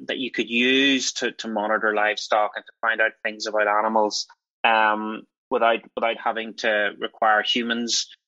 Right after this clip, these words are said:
either humans to actually manually enter the data or have to dev-, uh, attach devices to the animals, which is pretty much the way things are done now.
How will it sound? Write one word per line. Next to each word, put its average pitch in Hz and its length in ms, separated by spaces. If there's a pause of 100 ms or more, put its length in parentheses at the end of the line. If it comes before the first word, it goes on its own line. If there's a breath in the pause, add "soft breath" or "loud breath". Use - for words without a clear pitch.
either 123 120
humans 151 440
to 123 100
actually 117 340
manually 110 380
enter 120 260
the 123 100
data 120 400
or 110 320 (240)
have 113 160
to 127 60
dev-, 113 280
uh, 117 220
attach - 380
devices 117 640 (300)
to 139 80
the 127 140
animals, 120 460
which 113 160
is 107 200
pretty 120 200
much 113 220
the 110 60
way 107 160
things 110 260
are 107 60
done 107 280
now. 107 340